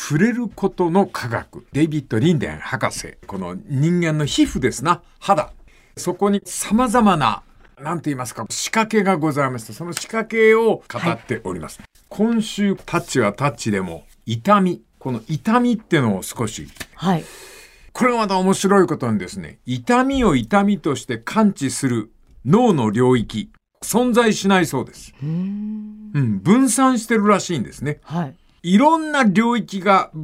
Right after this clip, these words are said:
Speaker 1: 分散して痛みに関わっていると。で、この痛みには必ず感情が伴うんですって。
Speaker 2: はい。
Speaker 1: えー、感情と認知反応。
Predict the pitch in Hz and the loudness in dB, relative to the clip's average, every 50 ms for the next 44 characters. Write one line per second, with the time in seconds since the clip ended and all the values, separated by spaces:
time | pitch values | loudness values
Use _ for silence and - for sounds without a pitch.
0 | 139 - - 151 147 170 185 185 180 - 190 180 175 175 175 - - 196 143 107 | -12 -12 -8 0 2 4 4 4 2 2 2 2 2 2 -2 0 0 0 0 0
1 | 120 113 113 196 190 196 202 208 190 175 151 127 113 _ - - - - - 156 | -4 -4 0 2 4 6 8 8 8 6 4 0 -2 _ -14 -14 -10 0 2 2
2 | 147 143 131 120 - _ - 95 82 78 82 85 - - - - - - - - | 4 2 0 -2 -6 _ -8 -8 -8 -8 -10 -12 -14 -16 -18 -20 -20 -20 -20 -20
3 | _ _ _ _ _ _ _ _ _ - 170 - - - - - - _ _ - | _ _ _ _ _ _ _ _ _ 0 0 0 0 -4 -20 -20 -20 _ _ -20
4 | _ _ _ _ - 151 147 - - 147 151 - - 247 247 262 262 262 269 254 | _ _ _ _ -6 -6 -6 -6 -4 -4 -4 -2 2 4 4 4 6 4 4 4
5 | 233 190 147 127 113 110 - - - 170 175 180 175 170 165 156 117 127 131 - | 4 4 4 4 0 -2 -4 -8 -6 -4 -2 0 2 2 2 0 0 -6 -12 -12
6 | - - - - 226 262 262 269 254 240 202 247 247 240 240 233 240 220 226 190 | -12 -10 -4 0 0 2 2 2 2 2 2 2 4 4 6 4 4 2 2 0
7 | 165 147 143 135 127 120 107 87 76 - - - - - - - - - - - | -2 0 2 2 2 2 0 -2 -4 -10 -16 -20 -20 -20 -20 -20 -20 -20 -20 -20
8 | - - - _ _ _ _ _ _ _ - - - 151 151 160 151 147 - _ | -20 -20 -20 _ _ _ _ _ _ _ -20 -14 -10 -8 -6 -6 -8 -8 -12 _
9 | _ _ - - 135 131 123 120 120 - - 175 202 208 202 175 190 185 190 180 | _ _ -12 -6 -2 0 0 0 -2 -4 -2 2 2 2 4 4 4 4 4 4
10 | - 156 127 123 151 180 208 208 - - - - 185 180 151 117 92 71 64 - | 2 0 0 4 4 6 6 4 2 -2 -6 -2 -2 0 0 0 -2 -4 -8 -14